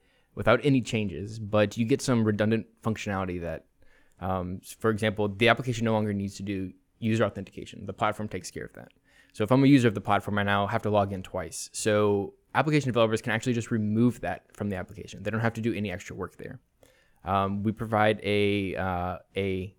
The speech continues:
storage, a rest A P I storage for long-term storage to developers. This is similar to something like, um, S-, Amazon S three storage. Um, and from the database point of view, nothing changes with the database. We will provide, the platform itself provides credentials to the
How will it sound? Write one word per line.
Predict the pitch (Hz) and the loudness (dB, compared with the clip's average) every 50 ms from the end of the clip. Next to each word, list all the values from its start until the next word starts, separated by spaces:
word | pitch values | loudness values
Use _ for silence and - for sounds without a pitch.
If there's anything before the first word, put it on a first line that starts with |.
| _ _ _ | _ _ _
storage, | - - - 110 98 117 127 131 127 - | -14 -6 -4 0 2 4 4 2 2 0
a | - 101 | -4 -2
rest | 104 107 107 - - | 0 0 0 0 -2
A | 120 | -4
P | 113 - | -4 -2
I | 113 104 | -2 -2
storage | 101 - - 104 95 110 123 151 165 - - _ _ | -4 -4 -6 -4 -4 -2 -4 -4 -6 -10 -16 _ _
for | - - 104 | -4 -4 -2
long-term | 104 104 95 101 113 110 - 110 113 | -2 -2 -4 -4 -4 -4 -4 -6 -6
storage | - - 110 104 107 104 - - - | -4 -4 -4 -4 -4 -4 -8 -12 -12
to | 113 107 | -12 -10
developers. | 104 113 107 104 98 92 - - 127 127 - - _ _ _ _ _ - | -8 -6 -4 -4 -4 -4 -6 -8 -10 -10 -12 -16 _ _ _ _ _ -12
This | 110 107 | -10 -8
is | 104 101 | -6 -4
similar | - 113 107 104 104 95 | -2 0 0 2 0 0
to | - | -2
something | 107 98 - 98 101 98 95 | -4 -4 -4 -4 -4 -4 -2
like, | 95 92 92 92 - - - - | -2 -2 -4 -4 -6 -10 -8 -8
um, | 98 95 85 - | -6 -6 -4 -4
S-, | 98 - - - - _ 113 | -6 -6 -6 -10 -10 _ -2
Amazon | 107 110 110 110 104 92 | -2 0 0 0 0 0
S | 92 95 - - | -2 -6 -8 -8
three | - 104 98 95 | -8 -6 -6 -6
storage. | - - - 98 98 101 139 - - - _ _ _ _ _ _ _ _ _ _ - | -6 -4 -4 -2 -2 -2 -4 -6 -12 -18 _ _ _ _ _ _ _ _ _ _ -6
Um, | 104 107 107 107 98 - | -4 -2 -2 -2 -2 -2
and | 110 113 113 113 110 110 | -2 0 0 0 -2 -2
from | - 123 123 117 | 0 0 0 0
the | 120 | 0
database | 110 - 123 131 151 165 147 127 - | 0 0 0 -2 0 0 0 -2 0
point | - 120 117 110 | -2 -2 0 0
of | |
view, | 104 110 110 107 | 2 2 2 2
nothing | 104 110 120 - 135 123 | 2 2 0 0 0 0
changes | 123 117 110 107 - - | 0 0 -2 -2 -6 -8
with | 104 - | -8 -10
the | - | -10
database. | 92 90 82 - - - - - - - - _ _ _ _ _ _ _ _ _ - | -10 -10 -10 -10 -12 -14 -16 -16 -18 -20 -20 _ _ _ _ _ _ _ _ _ -10
We | 101 107 104 110 113 113 117 120 | -8 -4 -2 0 2 2 2 2
will | 113 113 117 | 2 2 0
provide, | 104 - 113 104 107 104 104 104 - | 0 0 0 0 2 2 2 0 -2
the | 110 104 | -4 -4
platform | - - 117 123 - 131 113 | -2 -2 -2 -2 0 -2 -2
itself | 101 - - 131 131 - | -2 -2 -2 -4 -4 -4
provides | 113 101 104 98 101 - | -6 -4 -2 -2 -2 -4
credentials | - - 98 101 101 - - 117 113 - | -8 -8 -6 -6 -6 -6 -8 -10 -10 -10
to | - - 104 | -10 -12 -10
the | 95 87 92 95 110 | -8 -10 -10 -10 -12